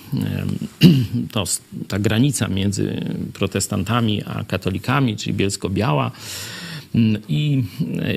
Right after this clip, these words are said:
jego brat mieszkał przez długi czas tam już po tej katolickiej stronie, a potem przeniósł się w okolice Cieszyna. I,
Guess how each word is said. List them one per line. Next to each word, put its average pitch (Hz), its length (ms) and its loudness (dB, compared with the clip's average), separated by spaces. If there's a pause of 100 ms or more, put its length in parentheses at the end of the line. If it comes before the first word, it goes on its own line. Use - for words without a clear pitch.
jego 127 320 4
brat 110 500 0 (380)
mieszkał 101 480 2 (240)
przez 101 200 -2
długi 107 260 0
czas 87 320 -2
tam 90 220 -2
już 87 180 -4
po - 140 -4
tej 95 140 -2
katolickiej 143 580 0
stronie, 160 380 0
a 113 40 -2
potem 131 480 0
przeniósł 113 400 0
się 110 160 2
w 101 60 -2
okolice 98 420 -2
Cieszyna. - 440 -2 (680)
I, 107 260 -2